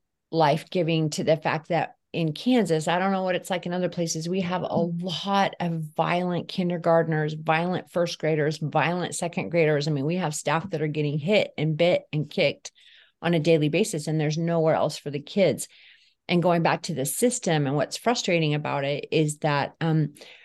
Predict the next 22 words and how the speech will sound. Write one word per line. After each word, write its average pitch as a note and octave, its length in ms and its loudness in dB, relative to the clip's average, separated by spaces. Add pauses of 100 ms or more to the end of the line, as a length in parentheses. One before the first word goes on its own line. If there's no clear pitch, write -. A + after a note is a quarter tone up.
(140)
we G3 160 2
really G#3 380 6
are E3 160 4
doing D#3+ 360 0
so E3 200 -2
much E3 240 -2
more D3+ 180 0
than D3+ 160 0
edu-, C#3+ 320 -4 (160)
educating D#3 560 0
kids. G3 580 0
And F3 140 0
I F3+ 80 2
think C#4+ 220 -4
we've F#3 160 4
always E3+ 420 2
known D3 240 2
that C3 160 -2
as - 160 -6
educators. - 640 -4
Like, D3 180 -2
it's, D#3 240 -4